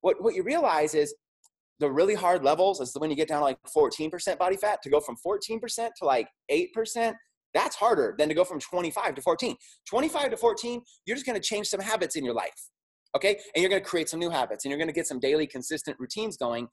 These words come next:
And then once you get those daily routines going, then you're gonna be addicted to success. You're gonna feel it. You're gonna wake up in the morning and want to work out. So the levels get easier. And so you start to spike up and see results. The same way that you would set health goals,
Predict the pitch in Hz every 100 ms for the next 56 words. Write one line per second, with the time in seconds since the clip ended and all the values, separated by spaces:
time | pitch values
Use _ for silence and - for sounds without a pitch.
0 | - - - 185 151 143 - 254 233 208
1 | 170 185 165 175 180 - 214 247 254 -
2 | _ 165 240 214 185 147 113 - 170 180
3 | 147 123 117 - - 117 95 - 156 180
4 | 208 - - 180 175 135 202 202 180 180
5 | 180 170 175 170 139 127 180 - 127 113
6 | 120 - _ _ - 156 139 139 151 170
7 | 147 165 247 170 117 - _ - 170 151
8 | 147 - 156 135 - 139 139 139 - 123
9 | 139 120 147 123 - _ _ 143 143 -
10 | 196 247 247 156 _ _ _ 113 151 202
11 | 190 165 135 180 180 - 165 - - 254
12 | 262 143 139 135